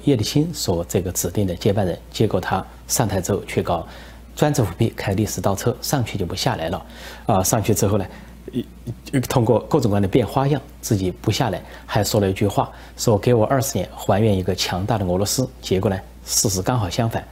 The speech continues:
他执政二十年，俄罗斯呢各方面都日益衰落，啊，经济、国力、军事啊都在衰落。衰落到什么地步呢？总产值不如中国的一个省，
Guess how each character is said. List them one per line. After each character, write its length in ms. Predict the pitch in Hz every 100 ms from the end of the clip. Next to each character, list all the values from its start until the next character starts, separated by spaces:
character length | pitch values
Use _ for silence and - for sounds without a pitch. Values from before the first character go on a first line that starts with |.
| -
他 140 | -
执 120 | 107
政 140 | 104 117
二 100 | 113
十 160 | -
年， 120 | 90 - - - -
俄 120 | 117 107
罗 80 |
斯 180 | 113 -
呢 140 | 110 98 - - - -
各 160 | 151
方 180 | 120 147
面 180 | 160 92
都 160 | 92 - -
日 100 | 127
益 140 | 92
衰 240 | - 131
落， 120 | 139 - - - -
啊， 160 | 92
经 320 | 87 - 143 147
济、 220 | - 98
国 260 | - 90
力、 140 | 110 101
军 260 | - 135
事 200 | 135 -
啊 100 | - -
都 220 | 165 185
在 160 | 117 -
衰 220 | - 98
落。 160 | 101 - - - - -
衰 180 | - 139
落 100 | 135
到 20 |
什 120 | 110
么 80 | 107
地 80 | 120
步 80 | 120
呢？ 80 | 110 - -
总 200 | 110 123
产 220 | - 90
值 140 | 85
不 160 | 92 -
如 180 | 92 90
中 220 | - 143
国 160 | 147 90
的 120 | 92
一 100 | 104
个 80 | 117
省， 180 | -